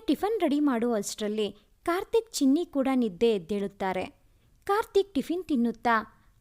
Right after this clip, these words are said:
"ಅಮ್ಮ ನನಗೆ ಮದುವೆ ಫಿಕ್ಸ್ ಮಾಡಿದ್ದಾರೆ" ಎನ್ನುತ್ತಾನೆ.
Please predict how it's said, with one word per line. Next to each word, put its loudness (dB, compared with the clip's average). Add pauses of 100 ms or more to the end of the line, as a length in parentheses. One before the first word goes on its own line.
"ಅಮ್ಮ 2
ನನಗೆ 2 (340)
ಮದುವೆ 2
ಫಿಕ್ಸ್ -4
ಮಾಡಿದ್ದಾರೆ" 0 (160)
ಎನ್ನುತ್ತಾನೆ. -4